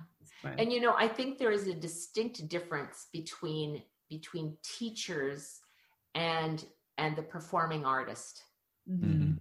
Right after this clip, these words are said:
Speaker 2: You know, for teachers, we make a steady income where, you know, we work these, these hours and we set that and we can increase our fees, but we're kind of limited. We're here.
Speaker 1: Mm-hmm.
Speaker 2: And then, and I speak,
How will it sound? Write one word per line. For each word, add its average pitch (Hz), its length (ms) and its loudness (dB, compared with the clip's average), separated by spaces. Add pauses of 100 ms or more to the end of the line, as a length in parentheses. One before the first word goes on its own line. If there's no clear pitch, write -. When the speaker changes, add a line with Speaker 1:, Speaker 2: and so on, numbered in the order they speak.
(140)
Speaker 2:
You 180 80 2
know, 180 100 4
for 180 160 2
teachers, 220 540 -2
we 180 140 0
make 170 260 -2
a 185 60 -4
steady 156 440 -4
income 240 880 -2
where, 135 540 0
you 139 120 -6
know, 135 140 -4
we 143 180 -4
work 151 420 -4
these, 139 420 -2 (140)
these 135 380 -4
hours 208 760 2
and 151 160 -2
we 139 100 -4
set 156 440 -4
that 151 280 2
and 147 160 -4
we 147 100 -4
can 160 160 -6
increase 196 540 -2
our 151 360 0
fees, 226 560 -4 (340)
but 170 180 2
we're 180 120 0
kind 175 220 -2
of 160 140 -4
limited. 160 480 -4
We're 151 140 -2
here. 120 540 -4 (300)
Speaker 1:
Mm-hmm. 190 240 2
Speaker 2:
And 165 220 2
then, 190 240 6
and 190 120 6
I 247 100 8
speak, 233 600 -4